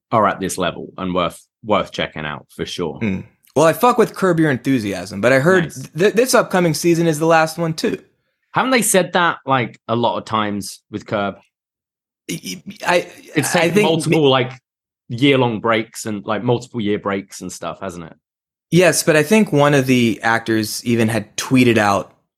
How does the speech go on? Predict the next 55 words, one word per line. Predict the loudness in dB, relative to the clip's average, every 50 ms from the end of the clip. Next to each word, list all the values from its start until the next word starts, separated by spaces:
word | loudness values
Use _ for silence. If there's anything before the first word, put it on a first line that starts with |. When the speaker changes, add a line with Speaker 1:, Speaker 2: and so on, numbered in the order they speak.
| _ _ _ -4
Speaker 2:
uh, | -2 -2 -2 -2 -2 -4 -4 -6 -10 -14 _ _ _ _ -20 -20 _ _ _ _ _ -20 -18 -16 -16 -14 -6
something | -2 0 2 2 2 2 2 2 2 4
very | 4 2 2 2
close | 0 2 0 0 2 2
to | 0
a | -2
confirmation | 0 0 -2 0 0 2 2 2 2 0 0 -2 -2
of, | -2 -2 -4 -2
"Yeah, | 0 2 2
like, | 2 0 -2 -6 -8
this | -6 -4 -4 -2 0
was, | -2 -2 -2 -2 -2
we | 0 0
just | 0 0 0
had | 0 0 0
our | 2 2 2
wrap | 0 -2 -2 -4 -4
party | -2 -2 -2 -2 -6 -12 -16
for | _ -6 -4 -4 -4 -2
the," | -4 -4 -4 -4
uh, | -6 -8 -10 -12 -14 -20 -20 -8 -2 0
like, | 2 2 2
I, | 2 2 2
I've | 0 0 -2 -2
seen | 0 4 4 6 6 4
some | 4 2 0 0 -2 -2
stuff, | -4 -2 0 0 0 0 -2 -2 -4
not | -2 0
that | 2 0
I | 0
go | 0 0 0 0 0 0 -4 -6
into | -6 -6 -4 -4
deep | 0 0 0 0 2
dives, | 0 2 2 2 0 -2 -4 -8 -10 -8 -2
um, | 0 0 0 0 -2 -6 -10 -18 -20 -20 -20 _ _
but | -6 -2 2 2 2 2 2
Speaker 1:
Okay. | -2 -6 -10 _ _ _ _ _ _ _ _
Speaker 2:
it | 0 0 2
seems | 2 4 4 6 6 4 4 4
more | 4 4 6 4 4
definitive | 2 0 -2 0 0 2 2 4 4 4 2 2 2
than | 0 0 2 2
maybe | 0 0 0 0
it, | -2 -4 _ -6
it | -4 -4 -2
had | -2 -2 -2 -2 -2
been | -4 -4 -4
in | -4 -6
the | -8
past. | -8 -12 -14 -14 -12 -10 -8
Speaker 1:
Than | -8 -8 -8
it | -8
has | -10 -12 -12
been | -12 -12 -14 -14
before. | -16 -16 _ -12 -12 -12 -12